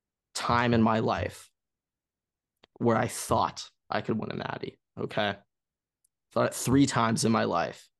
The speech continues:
in the playoff itself, okay? Twenty fifteen, that was a fourth year where I thought we would win, but, mm, whatever. Twenty fourteen Bama, twenty nineteen against Clemson, and L S U. I, I thought, I mean, we wouldn't have, but I thought we could have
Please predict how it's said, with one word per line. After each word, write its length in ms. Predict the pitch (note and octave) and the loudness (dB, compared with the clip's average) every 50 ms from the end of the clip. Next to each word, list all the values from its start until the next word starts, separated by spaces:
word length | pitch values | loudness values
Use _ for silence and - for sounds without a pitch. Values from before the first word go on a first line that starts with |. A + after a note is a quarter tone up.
| _ _ _ _ _ _ _ | _ _ _ _ _ _ _
in 200 | - G3+ G3+ F#3+ | 8 8 10 10
the 80 | D#3+ C#3 | 8 4
playoff 480 | - - B2 G#2+ - - - - - - _ | 2 0 -2 0 0 -2 -6 -8 -10 -10 _
itself, 420 | - - - - - - - - - | -8 -4 -2 -2 -2 -4 -6 -10 -10
okay? 340 | A2+ - - G2+ F#2 F#2 - - | -8 -2 -2 0 0 -2 -4 -6
Twenty 280 | - - D3 D#3+ C#3+ B2+ | -2 2 4 4 4 4
fifteen, 560 | - B2 G#2+ - - - A2 - - E2+ - | 2 -2 -2 -2 -4 -4 -4 -4 -4 -6 -2
that 120 | - A2 A2 | 0 2 2
was 120 | A#2 - | 2 0
a 40 | B2+ | -4
fourth 320 | - - A#2 - - - | -4 -4 -4 -4 -4 -4
year 140 | - - - | -6 -4 -2
where 120 | - - - | -2 -2 -2
I 60 | - | -2
thought 200 | - - F2+ - | -2 -2 -2 -2
we 100 | - - | -2 -4
would 100 | - - | -4 -6
win, 140 | - - - - | -8 -10 -10 -10
but, 140 | - - - - - | -12 -12 -12 -10 -10
mm, 200 | G#2+ - - - - | -12 -10 -10 -16 -14
whatever. 220 | - - - - - _ _ _ _ _ _ _ _ _ _ _ _ _ _ _ _ _ _ _ _ _ _ _ _ _ _ _ _ _ _ _ _ _ _ _ _ _ _ _ _ _ _ _ _ - | -12 -12 -12 -12 -14 _ _ _ _ _ _ _ _ _ _ _ _ _ _ _ _ _ _ _ _ _ _ _ _ _ _ _ _ _ _ _ _ _ _ _ _ _ _ _ _ _ _ _ _ 2
Twenty 180 | C#3 C#3 D3 | 4 4 4
fourteen 380 | C#3+ - D3 E3 D#3 - G3 F3+ | 4 4 2 2 4 4 2 4
Bama, 420 | - C#3+ B2+ A#2 B2 A#2+ A2+ A2+ - _ | 4 4 4 4 4 2 0 -2 -4 _
twenty 340 | - - - B2 A#2+ B2 C3+ | -8 0 2 4 4 6 6
nineteen 360 | C3 B2+ B2+ B2 - - C3+ | 4 4 2 0 0 2 2
against 260 | C3 B2+ C3 C3+ - | 4 4 2 2 -2
Clemson, 560 | - - B2 A#2+ A2 - A#2 A#2 A#2+ A2 G#2 - _ _ _ _ _ | -2 -2 -2 0 0 0 0 2 0 0 -2 -4 _ _ _ _ _
and 180 | A#2+ A2 A2 G#2 | -2 0 0 2
L 160 | F#2 F2+ F2+ | 0 0 0
S 160 | D2+ - - | 0 -2 -2
U. 120 | - B1 C2 | -2 0 0
I, 220 | F#2+ G2+ G2 - - | 0 0 0 0 0
I 160 | G2+ A#2 B2 | 2 0 0
thought, 320 | A#2+ - A#2 A2 F#2+ - - | 0 0 0 0 0 0 0
I 120 | - A#2 | -2 0
mean, 180 | A#2 A#2+ A2+ - - B2+ B2 - | 0 0 -2 -2 -4 -6 -4 2
we 160 | C3 B2 B2 | 2 4 4
wouldn't 340 | A2+ G2+ A2 A2+ A2+ A#2+ B2 | 4 2 2 4 4 4 4
have, 240 | C3 C#3 C3+ B2+ _ _ _ | 4 4 2 -2 _ _ _
but 100 | - G#2+ | 0 0
I 80 | E2+ | 0
thought 320 | - - - A#2+ B2 D#4 - | -2 -4 0 2 2 4 4
we 60 | F#3 | 4
could 180 | - - D3+ D3 | 2 4 2 2
have 180 | D3+ D3 - | 2 0 -4